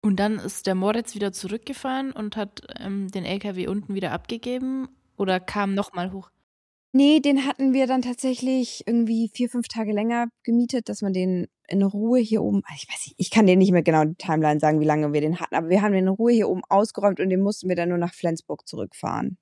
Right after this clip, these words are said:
Speaker 1: Ja, okay.
Speaker 2: Und da haben wir den dann abgegeben. Und um auf das Thema Auto zu kommen, oh, ich weiß nicht, ob wir damals den richtigen Weg hatten.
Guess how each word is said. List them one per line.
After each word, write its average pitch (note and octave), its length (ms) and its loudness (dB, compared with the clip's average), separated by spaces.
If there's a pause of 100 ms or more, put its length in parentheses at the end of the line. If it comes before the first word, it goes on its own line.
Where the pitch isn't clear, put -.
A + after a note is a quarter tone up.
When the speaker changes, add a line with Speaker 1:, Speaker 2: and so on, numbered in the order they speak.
Speaker 1:
Ja, F3+ 140 -20
okay. C#3 100 -20 (520)
Speaker 2:
Und F3+ 200 2
da D3+ 180 4
haben D#3 160 2
wir - 60 2
den B2+ 200 2
dann - 180 0 (1200)
abgegeben. - 720 0 (760)
Und D#4 580 4
um G#3+ 120 6
auf G3 140 6
das F#3 180 2
Thema E3+ 320 4 (100)
Auto G#3+ 360 4
zu B3+ 160 -4
kommen, C4+ 500 0 (320)
oh, F3 220 -2
ich F#3+ 180 -2
weiß G#3+ 240 4
nicht, A3 80 2
ob G3 80 -2
wir F#3+ 80 -4
damals F3+ 380 -2
den E3+ 140 -6
richtigen E3+ 680 -6
Weg F#3+ 400 0 (300)
hatten. A#3 680 -2